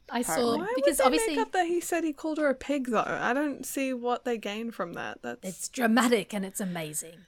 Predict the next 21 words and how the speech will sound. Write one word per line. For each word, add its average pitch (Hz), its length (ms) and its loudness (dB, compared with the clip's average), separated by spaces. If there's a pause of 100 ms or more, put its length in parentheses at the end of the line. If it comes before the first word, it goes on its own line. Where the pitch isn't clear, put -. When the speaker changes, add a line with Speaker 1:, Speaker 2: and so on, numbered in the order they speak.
Speaker 3:
<sighs> - 180 -18
Speaker 1:
I 240 600 0
don't 180 160 -6
know. 160 100 -8
Speaker 3:
It's 220 160 -8
just - 120 -8
gonna 247 160 4
make 202 160 -2
the 226 60 0
Brits 277 320 4
hate 262 220 6
Australians. 202 760 2
Speaker 1:
<laughs> 349 60 2 (1300)
Um, 254 300 6
I 240 80 10
did 240 200 -2
see, 262 180 4
because 247 420 0
they, 233 220 2 (120)
they 233 120 0
couldn't 269 300 -2